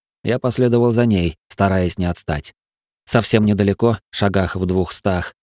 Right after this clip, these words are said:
остановился ещё один серебристый трейлер, брат-близнец нашего. Если первый был лабораторией Ивил, то второй, по логике вещей, мог принадлежать Аскалу.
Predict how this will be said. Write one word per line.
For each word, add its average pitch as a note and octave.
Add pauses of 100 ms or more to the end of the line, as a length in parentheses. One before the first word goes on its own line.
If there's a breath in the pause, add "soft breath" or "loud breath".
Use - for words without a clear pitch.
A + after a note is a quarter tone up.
(160)
остановился C3
ещё B2+
один F#2+
серебристый G2+
трейлер, A2+ (340)
брат-близнец A2
нашего. E2 (580)
Если G#2+
первый F#2
был F#2+
лабораторией F#2
Ивил, G2 (340)
то A#2+
второй, A#2+
по C#3+
логике C3
вещей, B2 (260)
мог G#2
принадлежать C3+
Аскалу. D2